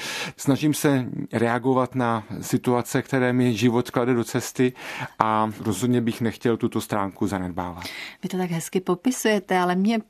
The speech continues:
Speaker 2: předtím zaujala vaše věta: „Nejsem úplný organizátor“, tak se přece jenom ještě zeptám, co musí mít žena, která žije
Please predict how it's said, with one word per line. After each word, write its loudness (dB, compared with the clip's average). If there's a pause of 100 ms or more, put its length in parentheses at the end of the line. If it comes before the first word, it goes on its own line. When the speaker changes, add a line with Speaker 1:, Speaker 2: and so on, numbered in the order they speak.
(100)
Speaker 2:
předtím -2
zaujala 2
vaše -2
věta: 0
„Nejsem 2
úplný 2
organizátor“, 4
tak -2
se -2
přece 0
jenom 4
ještě 2
zeptám, 0 (340)
co 2
musí 4
mít 4
žena, 0
která -2
žije 4